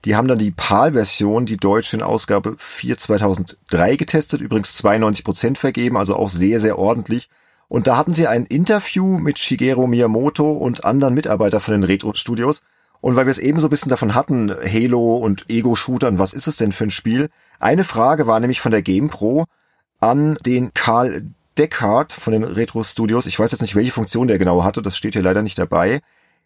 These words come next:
„Glaubt ihr, dass ihr mit Metroid Prime das Ego-Shooter-Genre revolutioniert habt?“ Und da sagt dieser besagte Karl Deckard, „Eigentlich sehen wir das Spiel nicht als Ego-Shooter, uns ging es eher um den Forscheraspekt des Spiels.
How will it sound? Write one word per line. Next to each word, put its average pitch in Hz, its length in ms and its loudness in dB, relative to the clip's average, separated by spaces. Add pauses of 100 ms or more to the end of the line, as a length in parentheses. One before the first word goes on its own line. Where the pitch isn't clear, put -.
„Glaubt 135 400 2
ihr, 190 240 2
dass 160 180 0
ihr 139 100 0
mit - 180 0
Metroid 127 400 -2
Prime 113 380 0
das 110 280 -2
Ego-Shooter-Genre 117 1300 0
revolutioniert 117 800 0
habt?“ 85 200 -4
Und 90 100 -12
da 90 100 0
sagt 104 400 -2
dieser 104 240 -2
besagte 98 440 -2
Karl 90 240 -2
Deckard, 151 360 -2 (380)
„Eigentlich 170 480 -2
sehen 139 200 0
wir 156 80 2
das 143 140 0
Spiel 117 340 -4
nicht 135 300 -2
als - 180 -4
Ego-Shooter, 92 720 -2
uns - 240 -6
ging 131 100 -2
es 131 120 0
eher 110 280 0
um 107 80 -4
den 107 140 0
Forscheraspekt - 960 -2
des 95 100 -2
Spiels. 90 440 -2